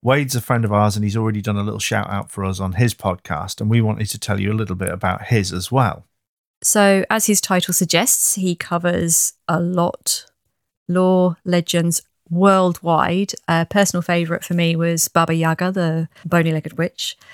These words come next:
Speaker 2: He goes into the history behind a lot of the old fairy tales, which I really appreciate, but has also covered stuff like aliens and Skinwalker Ranch as well. So, Mike, what were your favourite episodes?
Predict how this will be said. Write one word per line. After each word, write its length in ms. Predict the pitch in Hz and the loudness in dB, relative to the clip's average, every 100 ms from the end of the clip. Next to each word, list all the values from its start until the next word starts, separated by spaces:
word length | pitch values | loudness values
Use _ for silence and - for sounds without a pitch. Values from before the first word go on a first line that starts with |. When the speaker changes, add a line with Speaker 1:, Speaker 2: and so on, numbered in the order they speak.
| - - | -20 -12
Speaker 2:
He 200 | 170 180 | -2 0
goes 300 | 180 175 165 | 2 2 0
into 360 | - 170 160 175 | -2 -2 0 0
the 80 | 160 | 0
history 500 | 196 - - 180 175 | 2 2 2 -2 0
behind 440 | 170 - 170 165 | 0 0 0 0
a 60 | 170 | 2
lot 200 | 180 170 | 2 2
of 180 | 160 175 | -2 0
the 180 | 170 - | -2 2
old 240 | 170 170 | 2 2
fairy 340 | - 160 165 160 | -2 -2 -2 -2
tales, 420 | 160 151 147 156 | -2 -2 -2 -4
which 260 | - - - | -4 -6 -4
I 180 | 156 160 | -4 -2
really 420 | 156 160 147 147 | -4 -4 -4 -6
appreciate, 600 | 143 165 156 - - - | -6 -6 -4 -4 -4 -2
but 120 | 165 | 2
has 180 | 170 165 | 2 2
also 320 | 160 - 160 | -2 -2 -4
covered 340 | - 160 - 151 | -2 -4 -4 -6
stuff 340 | - 135 - | -4 -6 -8
like 200 | - - | -14 -12
aliens 540 | - 151 - - - - | -6 -6 -6 -6 -6 -4
and 160 | 151 | -2
Skinwalker 440 | 151 151 143 151 - | -2 -2 -2 -4 -6
Ranch 300 | - - - | -6 -4 -4
as 100 | - | -2
well. 240 | - - - - - - _ _ | -2 -4 -12 -20 -20 -20 _ _
So, 180 | - 185 | 0 2
Mike, 280 | 185 180 - | 4 2 0
what 80 | 196 | 0
were 80 | 180 | 2
your 180 | 196 185 | 0 0
favourite 320 | 160 160 160 | -2 -2 -2
episodes? 640 | 165 - 156 156 - - | -4 -6 -6 -6 -6 -8